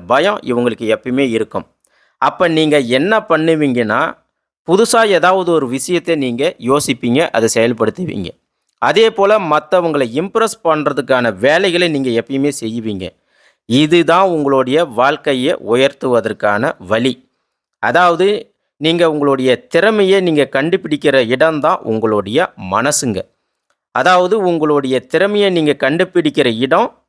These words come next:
எதுன்னு கேட்டா, அது உங்களுடைய மனசுங்க. இப்ப பல கும்பராசிக்காரர்கள் என்ன நினைப்பாங்கன்னா, "மனசாவது மண்ணாங்கட்டியாவது" அப்படின்னு கண்டிப்பா இப்ப நீங்க நினைப்பீங்க தானே?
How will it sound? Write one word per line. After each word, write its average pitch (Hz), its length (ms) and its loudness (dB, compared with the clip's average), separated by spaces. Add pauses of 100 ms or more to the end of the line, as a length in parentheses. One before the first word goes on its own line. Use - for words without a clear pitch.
(120)
எதுன்னு 127 320 0
கேட்டா, 131 480 0
அது 117 280 0
உங்களுடைய 110 600 0 (120)
மனசுங்க. 101 340 -2
இப்ப 147 320 0
பல 156 360 0
கும்பராசிக்காரர்கள் 175 1080 0
என்ன 156 200 0
நினைப்பாங்கன்னா, 143 880 0 (200)
"மனசாவது 151 800 0 (120)
மண்ணாங்கட்டியாவது" 120 920 -2 (200)
அப்படின்னு 165 300 2
கண்டிப்பா 156 300 0
இப்ப 151 160 -2
நீங்க 135 160 0
நினைப்பீங்க 135 460 0
தானே? 120 280 0